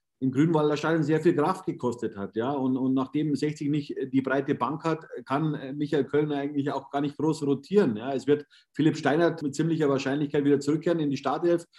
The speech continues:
Stefan Salga fällt aus. Ja? Und, äh, ich hoffe, dass natürlich Dennis Erdmann wieder einsatzfähig ist. Das ist momentan noch ein bisschen, äh, fraglich, das Ganze. Ja, also viele Möglichkeiten hat der Trainer nicht. Und,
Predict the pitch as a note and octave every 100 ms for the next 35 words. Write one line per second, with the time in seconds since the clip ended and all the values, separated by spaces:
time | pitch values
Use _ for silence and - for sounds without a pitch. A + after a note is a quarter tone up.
0 | - - D3 D3 C3+ C3+ C#3+ D3 C#3 C3
1 | - C3+ G3 G3 - C3 D3 F#3+ - B2+
2 | C#3 C#3 - B2 C3 B2+ A#2+ - D#3 -
3 | C#3+ C3+ B2 C3+ C3+ - - _ B2+ C3
4 | A#2 D3 D#3+ C#3+ C3 C#3+ D#3+ D3+ - C3+
5 | C3 F3 - C3+ C#3+ C3+ C3+ C#3+ C3+ C#3
6 | C3+ C#3 C3 B2+ C3 C#3+ B2+ B2+ F2+ -
7 | A2+ C3 D#3 F#3+ - D#3+ C#3+ D#3+ F3+ G3
8 | G3 - - _ _ D3+ D#3 C3+ D3 F3+
9 | D#3+ F3 E3+ E3 E3 D#3+ C#3+ F3+ G#3+ E3+
10 | C#3+ B2 A2 G#2 - B2 C3+ C3+